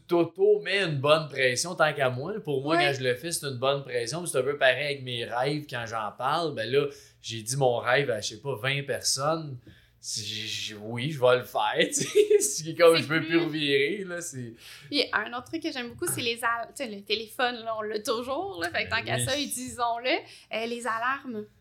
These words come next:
Speaker 2: dans le téléphone. Euh, tu sais, je me
Speaker 1: Ok.
Speaker 2: mets des alarmes, admettons, euh, bois de l'eau, euh, souris,
Speaker 1: Mhm.
Speaker 2: euh, tu sais, des, des trucs qui peuvent avoir l'air bien banals, ou si je veux, tu sais, fait que,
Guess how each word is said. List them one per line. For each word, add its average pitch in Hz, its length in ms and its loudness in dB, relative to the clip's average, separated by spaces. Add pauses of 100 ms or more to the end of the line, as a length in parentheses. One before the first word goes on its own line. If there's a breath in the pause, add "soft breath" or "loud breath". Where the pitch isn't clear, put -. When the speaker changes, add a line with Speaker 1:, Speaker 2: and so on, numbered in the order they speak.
(140)
Speaker 2:
dans 220 140 -4
le 214 80 -10
téléphone. 247 580 -8 (320 soft breath)
Euh, 208 240 -6
tu 254 80 -8
sais, 247 80 -4
je - 0 -
me - 60 2
Speaker 1:
Ok. 370 80 2
Speaker 2:
mets 302 80 4
des 262 180 -2
alarmes, 254 340 2
admettons, 240 540 -6
euh, 185 280 -6
bois 185 300 -18
de 208 60 -12
l'eau, 302 460 -6
euh, 196 80 -4
souris, 156 840 0
Speaker 1:
Mhm. 247 60 0
Speaker 2:
euh, 254 100 4
tu 262 60 -8
sais, 320 80 -4
des, - 140 2
des 277 160 -4
trucs 339 200 -6
qui - 120 -20
peuvent 269 120 0
avoir 226 240 6
l'air 233 160 2
bien 277 160 -4
banals, 277 400 2
ou 311 220 2
si 262 240 -6
je 226 100 -12
veux, 247 260 -4
tu 294 100 -12
sais, - 40 -12
fait 262 160 -8
que, - 80 -18